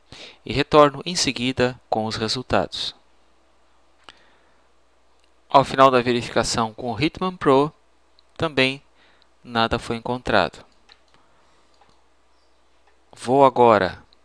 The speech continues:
instalar e escanear o computador com o Norton Power Eraser e retorno em seguida com os resultados. Ao final da verificação do Norton Power Eraser,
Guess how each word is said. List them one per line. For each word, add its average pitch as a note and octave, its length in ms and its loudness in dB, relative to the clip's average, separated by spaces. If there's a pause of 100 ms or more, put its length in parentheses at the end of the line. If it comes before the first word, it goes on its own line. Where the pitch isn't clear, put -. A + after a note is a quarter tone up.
(240)
instalar B2+ 840 2 (640)
e A#2 120 -14
escanear A#2 600 0
o A2 40 -2
computador G#2+ 600 -4
com G#2 240 -12
o - 20 -12
Norton C3 480 0
Power G#2+ 480 4
Eraser B2 640 -2 (600)
e - 40 -8
retorno A2+ 460 0
em D#3+ 160 -6
seguida A#2+ 500 -4
com A2 180 -12
os G#2 100 -12
resultados. - 800 -6 (2000)
Ao C3+ 140 6
final B2 260 0
da A#2+ 120 0
verificação A2+ 600 -4
do A#2 120 -10
Norton A2+ 360 -2
Power G#2 480 0
Eraser, B2+ 680 0